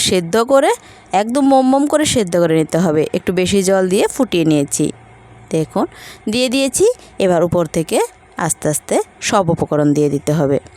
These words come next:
কোনটা আগে দেবেন, কোনটা পরে দেবেন, কিছুটা আপনার উপরও নির্ভর করছে,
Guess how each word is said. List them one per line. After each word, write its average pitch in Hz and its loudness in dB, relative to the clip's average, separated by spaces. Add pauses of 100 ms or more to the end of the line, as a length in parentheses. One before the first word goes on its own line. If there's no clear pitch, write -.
(160)
কোনটা 277 2
আগে 294 -2
দেবেন, 294 0
কোনটা 294 0 (100)
পরে 277 2
দেবেন, 302 2 (340)
কিছুটা 175 -2
আপনার 175 0
উপরও 196 0
নির্ভর 240 2
করছে, 254 0